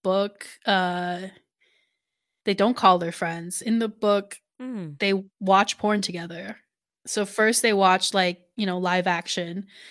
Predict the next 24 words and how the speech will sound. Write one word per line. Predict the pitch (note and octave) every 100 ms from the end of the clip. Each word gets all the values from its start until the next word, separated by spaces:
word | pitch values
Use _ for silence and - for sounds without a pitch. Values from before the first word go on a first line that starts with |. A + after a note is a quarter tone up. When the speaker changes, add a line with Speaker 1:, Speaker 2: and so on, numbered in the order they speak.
| - -
Speaker 1:
and | G#3+ A3
then | A3+
it, | A3 A3
it, | G#3 G#3
it's, | A3
like, | A#3 G#3 G#3+
too | - A3+
intense | G3 F#3 - F#3 B3
or | G3+
too | F#3+ G3+
hardcore | F#3+ F#3 - F3+
for | F3+ G#3+
them. | A#3 A#3 A#3+ B3
Speaker 2:
Yeah. | F3+ D#3 A2 - F#3+ _ _ _ _ -
Speaker 1:
Um, | G3 F#3+
so | F#3+ G3+
they | G3
switch | G3 - - G#3 -
to | G3
anime. | F#3+ G3 F3+ E3 F#3+ -
<laughs> | - - - _ _ _ - - G4+ - - - - F5 - - - - - C#5 A4 - -
But | D4 D4
it | C4
Speaker 2:
Okay. | F3 F#3 G#3+